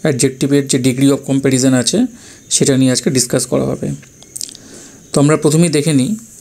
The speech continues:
যে degree, ডিগ্রির প্রথম যে ভাগটা, সেটা positive degree।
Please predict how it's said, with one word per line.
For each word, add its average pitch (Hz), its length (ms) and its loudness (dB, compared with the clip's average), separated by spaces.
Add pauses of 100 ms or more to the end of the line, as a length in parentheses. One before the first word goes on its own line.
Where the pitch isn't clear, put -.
(240)
যে 147 60 2 (120)
degree, 131 280 0 (1120)
ডিগ্রির 151 340 0
প্রথম 165 200 0 (100)
যে 170 120 4
ভাগটা, 135 320 -2
সেটা 151 140 0 (100)
positive 147 300 0 (120)
degree। 123 220 -2